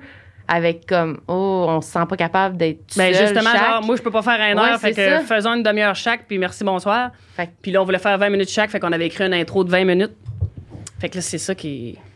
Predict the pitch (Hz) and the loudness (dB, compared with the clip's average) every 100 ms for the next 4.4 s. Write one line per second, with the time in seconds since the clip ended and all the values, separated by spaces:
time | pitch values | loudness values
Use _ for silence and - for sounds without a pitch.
0 | - - - - 180 151 - 175 170 208 | -20 -20 -20 -6 -2 -2 0 -4 0 -2
1 | 190 185 185 175 156 160 165 170 160 147 | 2 2 2 0 -4 -2 0 0 -2 -4
2 | 147 - - - 151 165 165 208 - 208 | -8 -10 -14 -16 -6 -4 -2 -6 -6 0
3 | 202 - 349 180 170 165 160 185 - 160 | 0 2 0 2 -2 -2 -4 -8 -8 -2
4 | 170 170 156 185 | -2 0 -4 -6